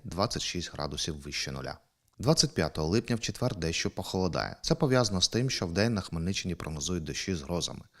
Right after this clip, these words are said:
а ось вночі без опадів. Нічна температура повітря буде від сімнадцяти до двадцяти одного градуса,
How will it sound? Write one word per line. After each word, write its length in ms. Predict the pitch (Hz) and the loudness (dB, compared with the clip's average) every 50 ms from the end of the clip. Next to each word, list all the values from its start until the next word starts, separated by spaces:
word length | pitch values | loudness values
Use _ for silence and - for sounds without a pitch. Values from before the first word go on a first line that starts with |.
| - - - - | -20 -20 -6 2
а 80 | - 151 | 4 4
ось 160 | 143 - - | 4 4 4
вночі 260 | 101 90 - - 123 | 0 0 2 0 2
без 200 | 98 92 80 73 | 2 2 0 0
опадів. 320 | 69 - - - - - - _ _ _ _ - - _ _ | -2 -2 -6 -8 -10 -10 -14 _ _ _ _ -20 -20 _ _
Нічна 260 | 71 71 - - 98 | 2 2 4 4 4
температура 500 | - - 82 76 80 80 82 - 87 87 | 2 2 -4 -4 -2 -4 -2 -2 -2 -2
повітря 360 | 82 - 110 151 185 - 185 151 | 0 2 2 2 2 4 2 2
буде 320 | 127 127 127 139 135 131 - - _ - | 2 2 2 2 0 0 -2 -6 _ 0
від 180 | 151 147 - - | 0 0 0 -6
сімнадцяти 540 | - - - 80 76 85 110 - - - 120 | -6 -4 -4 -2 0 0 0 -2 -2 -4 -6
до 240 | 107 101 104 117 - | -2 2 2 2 2
двадцяти 380 | - 87 85 87 - - - 98 | 2 -2 -2 -2 -2 0 0 0
одного 380 | 104 98 76 76 92 95 87 | 0 0 0 0 0 0 0
градуса, 440 | 76 - - 64 - 67 - - - | 0 0 -2 -2 -2 -4 -8 -8 -10